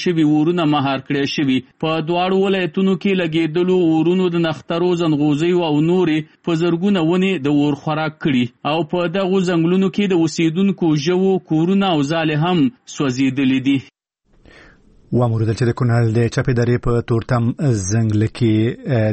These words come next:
Speaker 2: د لګېدلي اور په ګډون د دې ولایت په نورو سیمو کې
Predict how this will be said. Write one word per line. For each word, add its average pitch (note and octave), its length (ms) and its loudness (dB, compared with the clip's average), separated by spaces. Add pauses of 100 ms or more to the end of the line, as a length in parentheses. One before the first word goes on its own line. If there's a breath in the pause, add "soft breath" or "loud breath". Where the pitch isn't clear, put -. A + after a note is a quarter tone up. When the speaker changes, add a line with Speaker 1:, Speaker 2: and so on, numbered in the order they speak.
Speaker 2:
د - 20 0 (380)
لګېدلي G#2 560 0
اور A2 320 2
په A#2+ 60 -4 (100)
ګډون G#2 320 0
د G2+ 100 0
دې G2+ 140 0
ولایت G2+ 260 0
په A2+ 120 0
نورو G#2+ 240 2
سیمو A#2 260 2
کې A2 140 2